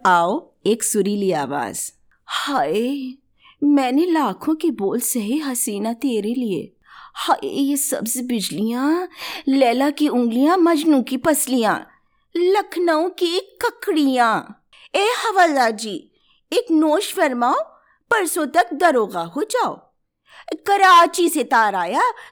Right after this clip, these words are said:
ककड़ियों को कराची ले आओ।" हम बोले, "धत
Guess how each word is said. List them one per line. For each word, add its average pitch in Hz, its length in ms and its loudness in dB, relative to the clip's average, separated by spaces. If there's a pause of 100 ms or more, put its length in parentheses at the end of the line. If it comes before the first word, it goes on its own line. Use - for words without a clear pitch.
(120)
ककड़ियों 294 400 -2
को 381 160 -2
कराची 370 680 -2
ले 196 160 -4
आओ।" 220 440 -4 (420)
हम 226 240 0
बोले, 226 260 -2 (720)
"धत 480 260 -2